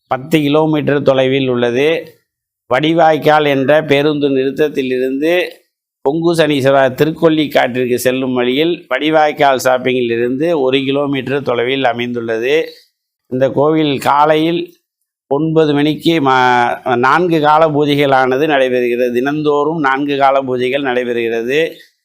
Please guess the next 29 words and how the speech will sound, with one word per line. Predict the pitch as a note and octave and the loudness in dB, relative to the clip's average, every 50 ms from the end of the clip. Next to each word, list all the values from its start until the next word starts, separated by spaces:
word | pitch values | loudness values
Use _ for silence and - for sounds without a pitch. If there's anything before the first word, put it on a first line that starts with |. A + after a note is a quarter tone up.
| _ _ _ _ | _ _ _ _
காலை | C3 C#3 C#3+ D3+ D#3 D3+ | -2 0 2 2 2 2
ஒன்பது | C#3 C3 C3 C#3 C#3+ C#3+ D3 C#3+ C#3+ | 2 0 0 -2 -2 -2 -2 -2 0
மணிக்கு | C#3 C#3 C#3 C#3+ C#3 - - D3 B2 - | 0 -2 -2 -2 -4 -4 -6 -4 -2 -2
காலசந்தி | C3 C3+ D3 D3+ C#3+ - - C3 C3 B2 A#2+ B2 | 0 0 0 0 -2 -2 -4 -4 -4 -2 -4 -4
பூஜையும், | A2+ A#2 B2 A#2+ A#2 A#2 B2 C#3 D#3 E3+ E3 D#3+ E3 _ _ _ _ _ _ _ _ | -4 -2 -4 -2 -2 -2 -2 -2 -4 -4 -6 -8 -12 _ _ _ _ _ _ _ _
பதினோரு | - B2+ C#3 D#3 D#3+ D#3+ D#3 D#3 D3 | -4 -2 -2 0 0 0 2 2 0
முப்பது | C#3 C3 A#2 - - D#3 D3+ D3 C#3 | 0 -2 -4 -2 0 0 0 2 0
மணி | C3+ C3 C#3 D3 | 0 0 0 0
அளவிலே | C#3+ C#3 C#3 C3+ C3+ C3 C3 C#3+ D#3 E3 E3 D3+ - - - - | 0 0 0 0 0 0 0 0 0 0 0 -2 -4 -8 -8 -4
இர-, | A2+ B2+ C#3 C#3 C#3 C3+ C3 B2+ B2 A#2 A2+ A#2 B2 - - | -2 0 0 0 0 0 0 0 0 0 0 -2 -4 -4 -2
உச்சிகால | G2 B2+ B2+ B2 B2 B2 B2 - - D#3+ D#3 D3+ C#3+ C#3 C3+ C3 | -2 0 0 0 -2 -4 -4 -6 -6 -2 0 2 2 2 2 0
பூஜையும், | B2 A#2+ A#2+ A#2 A#2 B2 C3+ D3+ E3+ D#3+ E3 E3 - _ _ _ _ _ _ | 0 -2 -2 0 0 0 0 -2 -2 -4 -6 -10 -16 _ _ _ _ _ _
மாலை | A#2 B2 C#3 D3 D3+ D3 | 0 0 2 2 2 2
ஆறு | C#3 B2 C3 C#3 D3 D3+ D3 C#3 | 2 4 4 4 4 2 2 0
மணிக்கு, | C#3 C#3 C#3+ C#3+ - D3+ D#3+ E3 E3 D3+ A2 - - | 0 0 -2 -2 -2 -2 0 0 0 -2 -4 -4 -4
ம-, | B2+ B2+ B2 B2 B2 B2 B2 | -2 0 0 2 2 0 0
ர-, | A#2+ C3 C3 B2+ B2 A#2 A2+ G#2+ - | 2 2 0 2 2 0 0 -2 -2
சாயரட்சை | C3+ C#3 C#3+ D3+ D3+ D3 C#3+ C3 - - C#3 B2+ B2 | -4 -2 0 0 0 0 0 -2 -2 -2 -2 -2 -2
பூஜையும், | A2+ A#2 A#2+ A#2 A#2+ C3 D3+ F3+ F#3 - - _ _ _ _ _ _ _ | -4 -4 -4 -2 -2 -2 -2 -4 -6 -8 -12 _ _ _ _ _ _ _
எட்டு | - C3+ C#3 - - D3+ | -8 -8 -4 -4 -4 -2
மணிக்கு | C#3+ C#3+ C#3+ C#3+ C#3+ E3+ E3 | -2 -2 -2 -2 0 0 0
அர்த்தஜாம | D3 B2+ A#2+ C3 D3 D3 C#3+ C3+ C3 B2+ B2+ | 0 0 0 0 0 2 2 2 2 0 0
பூஜையும் | A2+ A#2 A#2 A#2+ A#2+ C3 C#3 | -2 -4 -2 -2 -2 -2 0
ஆக | B2+ B2 A#2+ C#3+ C#3+ | 0 0 0 0 0
நான்கு | C3+ B2+ B2 B2 C3+ C3 B2+ A#2+ | 0 0 0 0 0 -2 -2 -2
கால | A#2+ B2 C3 C3 C3+ | 0 0 0 0 0
பூஜைகள் | B2 A#2 A#2+ A2 A2+ A#2+ C3+ | -2 -2 -4 -4 -2 -4 -4
சிறப்பாக | C#3+ C#3 C3 A#2+ A#2+ A#2 B2+ B2+ A#2+ A#2+ B2+ | -4 -4 -4 -4 -4 -4 -2 -2 -2 0 0
நடைபெறுகிறது. | B2+ A#2+ A2+ A#2 A2+ A2 A2+ A2+ A2+ A2 A2 G#2+ A2 G#2+ A#2+ C3+ D#3 E3+ E3 E3+ | -2 -2 -2 -2 -2 -2 -2 -4 -4 -4 -4 -4 -4 -4 -2 0 0 0 -2 -4